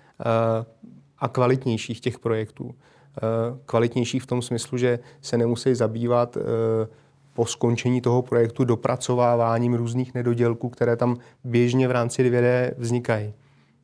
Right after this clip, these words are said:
Jo, v tom je efektivita v rámci projektování. V rámci realizace stavby je to přesně o tom, o čem jsme se tady říkali. Prostě nemusíte, eh,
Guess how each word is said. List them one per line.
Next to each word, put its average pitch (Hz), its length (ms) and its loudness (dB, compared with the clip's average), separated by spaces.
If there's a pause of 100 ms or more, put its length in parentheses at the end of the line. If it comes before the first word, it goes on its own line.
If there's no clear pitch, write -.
(120)
Jo, 110 140 -8
v - 120 -16
tom 123 180 2
je 127 60 4
efektivita 123 520 0
v 117 60 2
rámci 117 280 -2
projektování. 113 600 -4
V 110 60 -8
rámci 110 280 -4
realizace 120 500 0
stavby 127 500 -2 (380)
je 113 80 -4
to 120 80 2
přesně 120 300 -2
o 123 80 0
tom, 123 140 -2
o 117 60 -2
čem 117 160 -4
jsme - 140 -12
se - 80 -14
tady 123 200 2
říkali. 120 360 -2
Prostě 110 260 -6
nemusíte, 117 520 -2 (460)
eh, 113 800 0